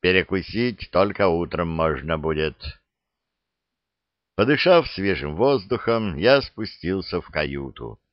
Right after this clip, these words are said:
и улегся на сундук, благо крышка его была плоской. Так, интересно. У Карстена из трех кораблей остался лишь один, да и то здорово потрепанный.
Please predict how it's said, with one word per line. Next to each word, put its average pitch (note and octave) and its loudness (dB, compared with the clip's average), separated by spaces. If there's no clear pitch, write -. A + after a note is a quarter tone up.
и F2+ 0
улегся C#3+ 4
на C3 0
сундук, D2 -4
благо A2+ 6
крышка A#2 0
его G2+ 0
была G2+ 2
плоской. C#2 -6
Так, D#2+ 2
интересно. A2 0
У - 0
Карстена C#3 8
из A2+ -2
трех A2+ 4
кораблей E2+ 0
остался A#2 2
лишь A#2 -2
один, G2 -4
да E2 4
и F2+ 4
то A#2+ 4
здорово A2 4
потрепанный. B1+ -4